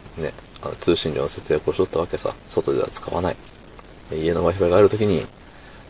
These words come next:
えっと、Twitterとか開こうみたいな。やっとったんですよ。そうそう。ほんで、えっと、使えなくなって、うわ、無理だ。どうしよう。配信の投稿もできない。ブログも更新できない。どうしよう。みたいな。なって、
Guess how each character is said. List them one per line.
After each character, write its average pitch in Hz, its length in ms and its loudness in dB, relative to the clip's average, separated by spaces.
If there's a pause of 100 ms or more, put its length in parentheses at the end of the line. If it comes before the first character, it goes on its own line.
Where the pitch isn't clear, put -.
(140)
え 67 200 -2
っ - 20 -20
と、 58 880 -2 (240)
Twitter 76 300 0
と 78 80 0
か 80 60 -2
開 80 180 4
こ - 180 8
う - 20 -14
み - 60 -16
た - 80 -8
い - 40 -6
な。 - 40 -18 (920)
や 76 80 2
っ - 20 2
と - 80 -2
っ 107 60 2
た - 80 -2
ん - 40 -2
で - 40 -10
す - 60 -8
よ。 - 80 -2 (720)
そ - 140 -4
う - 40 -2
そ - 120 -6
う。 - 60 -4
ほ 104 120 0
ん 127 120 0
で、 120 240 8
え 82 40 6
っ - 40 2
と、 - 100 2
使 - 180 0
え 80 40 6
な 80 80 2
く 82 80 4
な 80 60 6
っ - 20 0
て、 - 180 -2
う 98 240 2
わ、 76 80 6
無 95 100 2
理 87 80 0
だ。 - 220 2
ど 95 80 -2
う 92 60 0
し - 100 -4
よ 80 80 6
う。 - 60 0 (240)
配 95 180 4
信 92 300 -2
の 90 100 2
投 92 200 2
稿 - 120 -2
も 85 140 0
で 85 80 -2
き 87 100 -4
な 78 80 0
い。 - 80 -4 (100)
ブ 87 80 0
ロ 92 120 6
グ 92 80 2
も 87 180 4
更 90 160 0
新 87 160 -2
で 87 80 -2
き 92 80 0
な 73 60 0
い。 - 60 -4
ど 95 100 4
う - 20 4
し - 100 2
よ - 60 8
う。 - 80 -4
み - 40 -12
た 50 120 -6
い - 40 -6
な。 - 40 -10 (1200)
な 90 100 -2
っ - 20 -4
て、 85 400 2